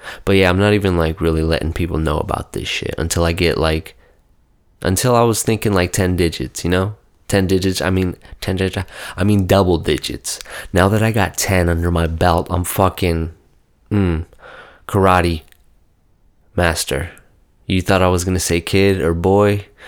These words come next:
I did also, but I'm, I'm a master. I'm Miyagi, Karate Miyagi. But fucking, I was tr-, I was gonna try not to cuss, but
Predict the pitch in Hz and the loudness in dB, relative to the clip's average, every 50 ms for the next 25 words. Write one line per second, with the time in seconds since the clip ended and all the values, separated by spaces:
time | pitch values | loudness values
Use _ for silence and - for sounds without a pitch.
0 | - - - - - - - 85 92 90 98 95 95 95 92 92 - - - 95 | -20 -20 -20 -16 -8 -2 0 0 2 2 2 4 4 4 4 2 2 0 0 0
1 | 95 90 90 87 87 76 - - 85 87 87 - - 85 85 85 82 80 80 76 | 0 2 0 0 0 0 0 -2 -2 0 0 -2 -2 -2 -2 0 0 0 0 -2
2 | 64 - - - - - - - - 80 87 90 92 87 82 76 76 76 76 78 | -2 -2 -6 -8 -8 -8 -8 -4 -2 0 0 2 2 2 2 2 2 0 -4 -8
3 | 73 - - - 87 85 85 85 87 87 87 85 85 82 78 76 76 73 - - | -10 -8 -2 0 2 2 2 2 0 0 0 0 0 0 0 -2 -4 -6 -8 -12
4 | - - - - _ _ _ - - - - - - - - - - - - - | -14 -16 -16 -18 _ _ _ -20 -20 -20 -20 -20 -18 -18 -18 -18 -18 -20 -20 -20
5 | - - - - - _ _ _ - - - 87 92 90 87 87 87 87 87 87 | -20 -20 -20 -20 -20 _ _ _ -14 -6 -2 2 4 4 6 6 4 4 4 2
6 | 87 87 - - - - - - - - - - - - - - - - - - | 2 0 -2 -4 -4 -4 -2 -4 -4 -4 -6 -6 -6 -6 -6 -8 -10 -12 -12 -12
7 | - - - - 82 82 90 95 95 95 95 95 95 95 92 90 87 - _ - | -12 -10 -6 0 2 2 4 4 2 2 2 2 2 2 0 -2 -2 -6 _ -6
8 | 92 87 85 85 85 85 82 82 82 80 80 80 80 80 - - - - 90 92 | -2 -2 0 0 0 0 -2 -2 -2 -4 -4 -4 -2 -4 -4 -4 -2 -2 0 0
9 | 87 - - - - - - 95 98 95 - 98 92 - - - 90 90 90 87 | 0 -2 -4 -4 -4 -2 -2 -2 -2 0 0 0 0 0 0 0 2 2 2 0
10 | - - 76 - - - 85 85 80 - - 85 80 - - - | -2 -6 -8 -6 -4 -2 0 0 -2 -2 -2 -2 -2 -2 -2 -8